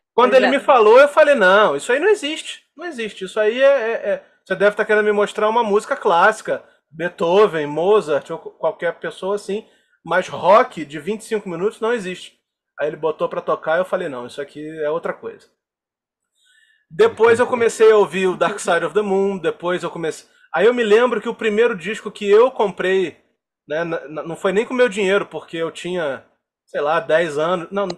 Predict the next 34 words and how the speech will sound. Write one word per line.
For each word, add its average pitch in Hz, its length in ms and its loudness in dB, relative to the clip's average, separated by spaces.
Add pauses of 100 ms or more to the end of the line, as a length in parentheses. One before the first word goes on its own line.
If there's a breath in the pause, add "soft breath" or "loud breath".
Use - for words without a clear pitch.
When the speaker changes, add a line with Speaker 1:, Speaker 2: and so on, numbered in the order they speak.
(120)
Speaker 1:
doze 202 400 2
anos, 139 240 0
eu 143 80 -2
tinha 185 160 -6
doze 175 320 -4
anos, 156 280 -6 (680)
ah, 165 420 0
eu 151 100 0
pedi 180 360 -6
pra 202 160 -2
comprarem 165 460 -2
pra 147 180 -4
mim, 165 140 -8
foi 185 200 -4
o 180 80 -4
The 202 80 4
Wall, 170 440 4
né? 139 180 -6 (340)
E 185 80 0
acaba 226 400 4
que 254 120 -6
o 226 80 -6
The 233 100 4
Wall 220 320 6
s-, - 260 -6
s-, - 240 -18
é 202 220 4
o, 233 260 2
o 220 140 -8
disco 220 540 -6
menos 233 680 2
sinfônico 156 680 -4
da, 139 220 -2
da, 135 380 -12